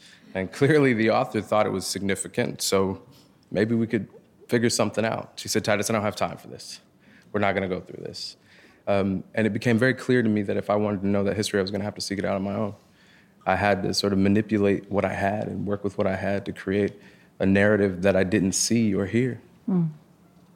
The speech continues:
Speaker 2: Is that when you started painting? When you s-
Speaker 1: That's, I mean, I think people would say that's when the work got political.
Speaker 2: Yeah.
Speaker 1: I say that's when the work got personal.
Speaker 2: Mm. Annette, you wrote,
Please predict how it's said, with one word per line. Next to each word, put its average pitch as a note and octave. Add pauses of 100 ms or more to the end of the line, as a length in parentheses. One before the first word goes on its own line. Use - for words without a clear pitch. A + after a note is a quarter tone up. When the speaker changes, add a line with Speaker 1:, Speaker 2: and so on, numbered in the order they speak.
(360)
Speaker 2:
Is G3+
that G3+
when G#3
you A3
started G3
painting? G3
When G3
you G3
s- F#3 (340)
Speaker 1:
That's, G#2+ (500)
I -
mean, A2+
I -
think A2+
people A#2+
would G2+
say G2+
that's G2
when G2
the F#2
work F2
got -
political. - (380)
Speaker 2:
Yeah. E3 (380)
Speaker 1:
I G#2+
say G#2
that's F#2
when E2+
the F2
work F2
got -
personal. - (680)
Speaker 2:
Mm. E3+ (3000)
Annette, B3
you C#4+
wrote, A#3